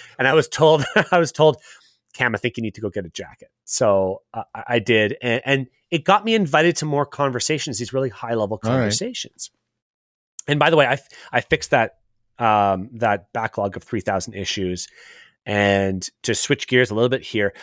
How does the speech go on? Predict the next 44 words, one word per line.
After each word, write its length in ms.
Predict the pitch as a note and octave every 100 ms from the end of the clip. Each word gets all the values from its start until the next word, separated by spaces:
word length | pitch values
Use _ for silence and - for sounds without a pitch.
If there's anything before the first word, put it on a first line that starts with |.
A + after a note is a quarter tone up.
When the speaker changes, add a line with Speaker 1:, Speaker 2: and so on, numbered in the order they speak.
| -
Speaker 1:
I'd 100 | C#3+
never 200 | E3+ F#3+
actually 240 | F3 E3+
met 340 | B2+ A2 C3 -
somebody 540 | - A2 G2 F#2+ F#2+ _
who 120 | - C#3
is 100 | B2
on 100 | A#2
the 120 | A2
other 160 | G#2+
side 760 | G2 - - A2 G#2 F2+ F#2 - _ _ _ _ C3+
of 140 | G#2+
those 220 | G#2+ F#2+
fixes. 340 | - G2 - -
So 100 | A#2
I'd 80 | B2
never 160 | F3
met 120 | E3+
anyone 200 | C#3 B2+
who 140 | G#2 A#2
had 160 | G#2+
any 140 | G#2+ G2+
kind 140 | A2+
of 60 | G2
vision 220 | G2+ G#2
impairment, 420 | F2 G2 F#2+ G#2
never 220 | A#2 B2
met 100 | C3
anyone 280 | A2+ G#2+ G2+
who 200 | - G#2
had, 240 | F#2 F#2 - - - - _
uh, 320 | G2 G2 F2+
who 100 | F2+
was 140 | A2 -
deaf 240 | A2 F#2
or 60 | G2
hard 200 | G#2 F#2
of 80 | -
hearing. 380 | G#2 F2+ F2 - _ - _ _ -
And 260 | A2+ A2
there 120 | C3+
was 140 | F#3+ F3+
a 80 | D3
traveling, 880 | - - B2+ C3+ C3+ C3 A#2+ A#2+